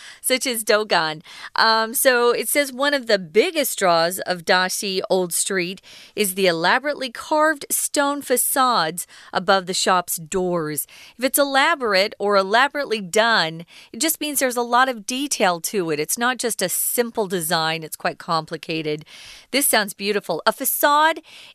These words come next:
just means a fake front to a building. When they make films, a lot of times those buildings are fake. Uh, they just make the front of them, which is called the facade.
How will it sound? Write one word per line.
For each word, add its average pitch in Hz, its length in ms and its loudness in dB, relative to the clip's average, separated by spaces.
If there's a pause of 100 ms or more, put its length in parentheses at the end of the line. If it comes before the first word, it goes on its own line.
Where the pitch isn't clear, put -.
(120)
just 269 260 -2
means 247 320 -4
a 202 100 2
fake - 720 -2 (240)
front 196 580 2 (120)
to 233 160 0
a 202 60 2
building. 185 640 -2 (360)
When 302 160 0
they 330 140 0
make 370 260 -4
films, 262 580 0
a 269 60 2
lot 233 240 2
of 247 80 -2
times 220 460 -2
those 214 240 0
buildings 214 640 0 (280)
are 180 180 4
fake. - 680 0 (340)
Uh, 175 300 2
they 208 180 2
just 254 200 -6
make 254 200 -2
the 220 100 -2
front 233 300 0
of 226 140 -4
them, 170 280 0
which 180 160 -6
is 208 100 -2
called 175 220 0
the 202 60 -6
facade. 185 800 2